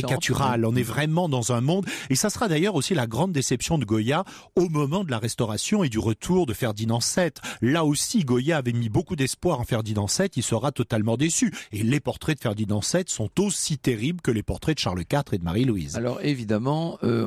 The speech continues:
Speaker 2: on ne connaîtrait peut-être pas Goya à ce point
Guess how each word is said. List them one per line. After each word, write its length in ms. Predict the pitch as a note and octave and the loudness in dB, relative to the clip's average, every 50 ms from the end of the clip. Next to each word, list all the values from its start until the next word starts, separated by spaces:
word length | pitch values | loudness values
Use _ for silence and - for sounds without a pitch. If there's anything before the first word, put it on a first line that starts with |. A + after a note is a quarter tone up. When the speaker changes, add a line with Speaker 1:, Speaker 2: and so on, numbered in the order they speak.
| - - | -2 0
Speaker 2:
on 180 | A2 A2+ A2+ A2 | 0 2 2 4
ne 200 | G#2+ G#2+ G#2+ G2+ | 4 4 2 2
connaîtrait 480 | - - D3+ C#3 B2+ A#2+ - - A2+ | 2 0 0 0 0 -2 -2 -2 -2
peut-être 400 | - B2 - - B2 - - A#2 | -2 -2 0 0 -2 0 0 -2
pas 380 | F#2 - - C3 A2+ G2+ - - _ _ - | -2 0 0 0 0 0 -2 -6 _ _ -8
Goya 460 | F#2 F2 G#2+ A#2 A2+ G2+ G#2 G#2+ G2 F2 | -2 0 0 2 2 2 0 0 0 0
à 200 | - - F#2 E2+ | -2 -2 -4 -2
ce 180 | - - - F2+ | -2 -2 -2 -2
point 460 | - - C#3 D#3 E3+ D#3+ E3+ G3 | 0 0 0 2 2 2 0 -2